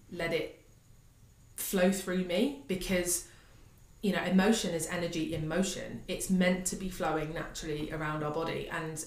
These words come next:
what I learned to do was push it down. So, you know, what my family experienced a lot of trauma growing up in childhood, and, you know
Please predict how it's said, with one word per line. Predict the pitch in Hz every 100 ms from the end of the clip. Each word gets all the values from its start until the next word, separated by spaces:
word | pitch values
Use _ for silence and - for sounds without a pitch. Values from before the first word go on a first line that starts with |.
| - -
what | 175 165
I | 170 180
learned | 165 147
to | -
do | 156 143 - -
was | - -
push | - - 156 - -
it | 165 - -
down. | 160 160 151 -
So, | - 170 165 - - - - - - - - -
you | 180
know, | 151 -
what | 185 170
my | 180 170 170
family | - 185 165 156
experienced | - - 165 156 -
a |
lot | 180
of | -
trauma | - 247 226
growing | 196 175 175
up | 175 175
in |
childhood, | - 165 160 165 156 -
and, | 170 165 165 - -
you | 190 170
know | 156